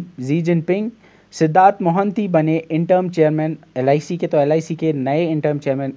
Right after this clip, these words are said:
interim chairman का नाम है सिद्धार्थ मोहंती। श्रेया गोडावत, इनको ये appoint हुई हैं as India's ambassador for she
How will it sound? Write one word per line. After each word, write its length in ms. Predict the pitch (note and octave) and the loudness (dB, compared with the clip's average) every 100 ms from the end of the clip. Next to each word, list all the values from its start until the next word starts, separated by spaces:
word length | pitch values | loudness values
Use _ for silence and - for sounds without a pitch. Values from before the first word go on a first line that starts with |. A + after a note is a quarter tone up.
| - | -8
interim 400 | C3+ D3+ D#3+ D#3 | -6 -2 -2 -2
chairman 380 | D3+ C#3+ C#3 C3 | -2 -4 -4 -4
का 120 | B2+ | -4
नाम 260 | B2+ B2 | -4 -6
है 220 | A2+ B2+ B2 | -6 -8 -8
सिद्धार्थ 500 | - A2+ B2+ A#2+ B2 | -8 -2 0 0 -4
मोहंती। 460 | C3 D#3+ D#3+ E3 - - - _ _ _ - | -4 -4 -4 -6 -8 -20 -20 _ _ _ -20
श्रेया 460 | - F#3 G#3 G#3 | 0 4 6 6
गोडावत, 680 | G3 D#3 F3+ F3+ G3 G3 - - _ - | 6 4 6 6 4 2 -6 -20 _ -6
इनको 520 | D#3 F3 F3 F#3 D#3+ - _ _ _ _ _ _ - | -2 -2 0 0 0 -6 _ _ _ _ _ _ -8
ये 160 | C#3 F#3 | 2 4
appoint 380 | F#3+ F#3+ F#3+ D#3+ | 4 2 0 0
हुई 180 | E3 E3 | -2 0
हैं 260 | D#3+ D#3+ - | -2 -4 -2
as 380 | C#3+ D3+ D3+ D3+ - - | 2 4 4 2 -6 -8
India's 380 | C#3+ D3 D#3 D3 C#3+ | -2 2 2 0 -4
ambassador 500 | C#3 C3+ C#3 C3+ C#3 | 0 0 0 -4 -6
for 200 | - C3 | -4 -6
she 380 | - - - | -6 -12 -6